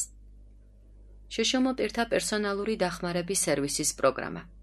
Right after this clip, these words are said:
შეშმო პირთა მხარდასაჭერად სპეციალური სტანდარტის მიხედვით დაფინანსდება პერსონალური ასისტენტის მომსახურება,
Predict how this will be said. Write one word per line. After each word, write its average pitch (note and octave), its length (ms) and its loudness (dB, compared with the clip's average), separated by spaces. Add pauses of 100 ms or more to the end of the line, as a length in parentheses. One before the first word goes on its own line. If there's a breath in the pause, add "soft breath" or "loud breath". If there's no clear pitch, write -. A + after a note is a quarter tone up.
(520 soft breath)
შეშმო B3+ 440 2
პირთა F#3+ 300 -2
მხარდასაჭერად E3+ 880 -2 (380 soft breath)
სპეციალური G#3+ 680 0
სტანდარტის F3 600 -2
მიხედვით C#3+ 500 -4
დაფინანსდება F#3 720 -2
პერსონალური G#3+ 760 -2
ასისტენტის D3+ 600 -2
მომსახურება, C3+ 760 -4